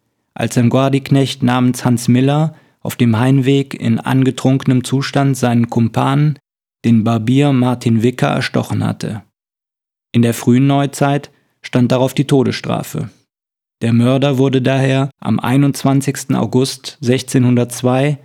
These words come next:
mit dem Schwert hingerichtet. Im Frühjahr sechzehnhundertfünfunddreißig gab es kurz hintereinander zwei Fälle von Totschlag. Der Dragoner Nikolaus Kohn vom Hundersingen erstach seinen Kameraden Adam Wieland,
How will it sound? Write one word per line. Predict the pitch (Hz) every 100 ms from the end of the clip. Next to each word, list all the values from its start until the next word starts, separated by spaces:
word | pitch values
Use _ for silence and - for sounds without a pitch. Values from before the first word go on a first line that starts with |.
| _ _ _ -
mit | 127
dem | 139 139
Schwert | - 117 120 -
hingerichtet. | 131 120 107 113 - 120 - - _ _ _ _ _ _ _ _ _ _ -
Im | 127 123
Frühjahr | - 139 135 127
sechzehnhundertfünfunddreißig | 113 131 - - 131 127 120 - 156 143 113 113 123 120 147 - - _ _ _
gab | - 131
es | 131 -
kurz | - 143 147
hintereinander | 143 139 139 123 127 131 131
zwei | - - 127
Fälle | 135 - 123 131
von | 135 135
Totschlag. | 127 117 - 117 110 107 - _ _ _ _ _ _
Der | 120
Dragoner | 120 123 120 135 139 151 151
Nikolaus | 139 131 127 123 123
Kohn | - 127 127 143 160 - -
vom | 127 117
Hundersingen | 139 143 139 139 151 156 151 - -
erstach | 123 - 127 131
seinen | - 131 131 123
Kameraden | 127 123 113 120 135 143
Adam | - 123 123 135 131
Wieland, | 135 117 117 110 -